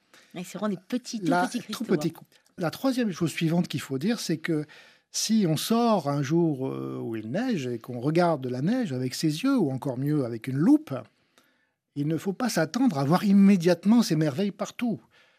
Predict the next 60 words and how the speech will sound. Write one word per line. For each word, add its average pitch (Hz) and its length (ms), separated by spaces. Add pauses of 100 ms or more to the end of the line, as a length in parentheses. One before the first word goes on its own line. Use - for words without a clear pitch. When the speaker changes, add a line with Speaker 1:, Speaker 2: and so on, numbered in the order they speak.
(200)
Speaker 2:
C'est 139 220
un 135 80
peu 240 180
comme, 180 320
euh, 131 440
quand 127 200
on 131 40
se - 80
promène 127 240
sur 123 120
la 123 120
plage 202 360
et 127 60
qu'on - 140
Speaker 1:
Mm. - 20
Speaker 2:
cherche 139 220
des 120 100
coquillages, 147 640 (920)
il 147 60
y 135 40
en 135 120
a 113 40
plein 170 220
qui 131 120
sont 170 140
moches, - 480 (160)
hein, 165 320
et 127 100
que 127 200
si 220 220
on 240 80
Speaker 1:
<laughs> - 0
Speaker 2:
cherche 196 380
un, 143 80
un 135 260
joli 185 360
coquillage, 202 500
eh 131 60
ben, 180 240
il 143 120
faut, 196 560
euh, 135 120 (340)
le 131 80
chercher 190 340
Speaker 1:
Mm. 160 40
Speaker 2:
un 139 80
certain - 400
temps. 143 260
Speaker 1:
Mm. 151 40 (300)
Speaker 2:
C'est - 200
la 170 120
même 147 200
chose 165 260
pour - 140
les 127 100
flocons 123 320
de 139 60
neige. 214 260
Alors, 131 180
le, 127 200